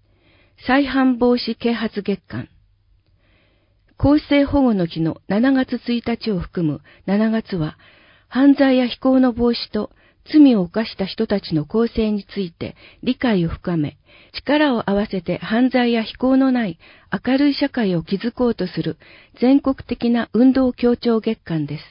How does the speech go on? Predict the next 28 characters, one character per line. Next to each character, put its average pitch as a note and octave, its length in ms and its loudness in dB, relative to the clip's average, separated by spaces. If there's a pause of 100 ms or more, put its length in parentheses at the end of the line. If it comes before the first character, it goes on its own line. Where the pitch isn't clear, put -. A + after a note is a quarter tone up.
(1400)
こ A#3+ 100 0
の C4 140 4
機 - 160 -10
会 B3 220 0
に E3+ 240 -4 (380)
自 G3+ 100 0
分 B3 240 2
に A#3 120 2
何 C#4 260 6
が A3 120 2
で G3 120 0
き G#3 120 -2
る G3 100 0
か - 280 -8
考 A#3+ 260 0
え A3+ 80 0
て E3+ 120 -6
み E3 160 0
ま F3+ 160 -2
し - 140 -8
ょ D#3 60 -6
う。 - 100 -14 (1300)
問 C4 200 2
い C4+ 60 4
合 B3+ 60 4
わ B3+ 120 0
せ A#3 100 -2
先、 A3 460 -6